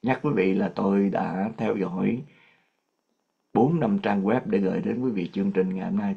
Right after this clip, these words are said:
The New York Times, The C N N, Guardian và M S N B C. Và quý vị, à, một số vị thông cảm rằng tôi không có chuẩn bị, tôi đọc sao tôi lấy vậy, cho nên nhiều khi tôi bị, à,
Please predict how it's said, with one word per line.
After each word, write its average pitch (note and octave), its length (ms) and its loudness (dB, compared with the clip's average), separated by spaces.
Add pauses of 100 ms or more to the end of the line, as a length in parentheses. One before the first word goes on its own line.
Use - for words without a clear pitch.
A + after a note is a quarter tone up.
The F#2+ 100 -6
New - 220 -2
York - 160 -6
Times, - 520 -2 (960)
The - 60 -14
C G#2+ 360 0
N G#2 40 0
N, G#2 480 0 (240)
Guardian G2 680 2
và - 180 -6 (100)
M F#2+ 100 -2 (120)
S - 140 -10
N G2 160 0
B - 40 -2
C. - 220 -6 (1000)
Và F2 240 -4
quý A#2 60 6
vị, F#2+ 300 4
à, F#2 220 0 (180)
một F#2 140 -6
số B2+ 180 4
vị G#2+ 240 4
thông F#2 200 -4
cảm F2+ 240 -2
rằng G2+ 240 0 (720)
tôi G2+ 240 4
không G2 240 2
có A2+ 160 0
chuẩn G#2 180 4
bị, - 340 2
tôi G2 180 4
đọc - 280 0
sao G2 460 -2
tôi G2 120 -2
lấy G2 200 2
vậy, - 220 0
cho G2 100 0
nên G2+ 200 4
nhiều G2 160 4
khi G2 220 0
tôi G2+ 180 0
bị, - 360 -2
à, F#3+ 120 -4